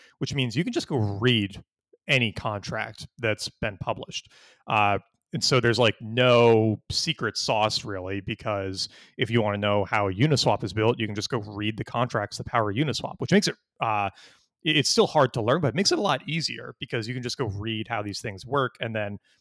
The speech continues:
like, build your own versions of it. So I, you know, I started going down that hab-, rabbit hole, spent you know, from, like, March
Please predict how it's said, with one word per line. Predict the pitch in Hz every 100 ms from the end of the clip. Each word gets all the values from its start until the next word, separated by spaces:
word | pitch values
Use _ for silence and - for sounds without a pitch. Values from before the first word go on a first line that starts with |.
| _
like, | 117 -
build | 123 107
your | 110
own | 98
versions | 107 107 107 120
of | 104
it. | - _ _ _ _
So | 143 120 - _ _ _ _ _ _ _ -
I, | 143
you | 151
know, | 131
I | 120
started | - 151
going | 135 120
down | 110 107
that | 113
hab-, | 113 113 -
rabbit | 120 113 117
hole, | 120 113
spent | - - 113 113 - _ _ _
you | 127
know, | 113
from, | - 131 104
like, | 98 101
March | 110 104 104 104 104 - - -